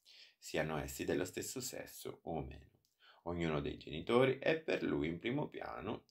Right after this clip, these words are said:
in determinati periodi di sviluppo. Questo è normale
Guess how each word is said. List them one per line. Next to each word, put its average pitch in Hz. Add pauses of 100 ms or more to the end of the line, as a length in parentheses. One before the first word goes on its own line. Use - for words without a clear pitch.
(100)
in 127
determinati 98
periodi -
di 78
sviluppo. - (640)
Questo -
è 69
normale 78